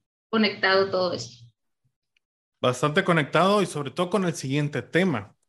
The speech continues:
Speaker 2: el siguiente punto, que es acción por el clima.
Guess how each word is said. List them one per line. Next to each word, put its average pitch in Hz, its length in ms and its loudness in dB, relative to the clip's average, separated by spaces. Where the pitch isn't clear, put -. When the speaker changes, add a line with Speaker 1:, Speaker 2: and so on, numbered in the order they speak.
Speaker 2:
el 113 100 -8
siguiente 143 480 0
punto, 170 540 0
que 131 200 0
es 147 260 -4
acción 156 440 -2
por 156 160 0
el 127 200 -4
clima. 151 540 0